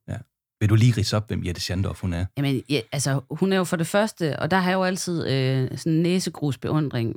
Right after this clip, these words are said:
Speaker 2: Hun,
Speaker 1: Ja.
Speaker 2: hun er jo bassist. Og er der noget, der er lækkert her i verden, så er det fandme en dame i en rytmegruppe af et band. Altså, det er bare lækkert.
Speaker 1: Prøv at høre, straight up.
Speaker 2: Og hun har jo spillet med, ja,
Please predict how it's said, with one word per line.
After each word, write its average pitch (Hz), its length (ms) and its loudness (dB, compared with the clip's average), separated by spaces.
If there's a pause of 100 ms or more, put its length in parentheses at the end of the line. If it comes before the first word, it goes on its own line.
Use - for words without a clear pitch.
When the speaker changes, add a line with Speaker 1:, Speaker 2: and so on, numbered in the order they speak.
Speaker 2:
Hun, 160 120 2
Speaker 1:
Ja. 117 240 6
Speaker 2:
hun 175 220 2
er 180 100 4
jo 160 80 2
bassist. - 640 -4 (360)
Og 151 140 6
er 147 60 4
der 151 100 2
noget, 185 200 2
der 202 60 0
er 175 60 2
lækkert 170 340 0
her 151 120 0
i 131 60 0
verden, 139 320 0
så - 140 -2
er 160 40 2
det 151 100 -2
fandme 165 340 0
en 135 120 0
dame 135 280 2
i 147 40 2
en 135 80 2
rytmegruppe 120 680 -2
af 117 80 0
et 117 60 -2
band. 110 320 -6 (120)
Altså, - 220 -6 (240)
det 170 80 2
er - 40 0
bare 101 200 -4
lækkert. 107 140 -8
Speaker 1:
Prøv 131 80 2
at - 40 2
høre, 90 60 -2
straight 113 320 2
up. - 60 -6 (140)
Speaker 2:
Og 147 120 2
hun 160 120 6
har 170 80 4
jo 156 60 2
spillet 185 420 0
med, 143 240 2 (260)
ja, 131 200 2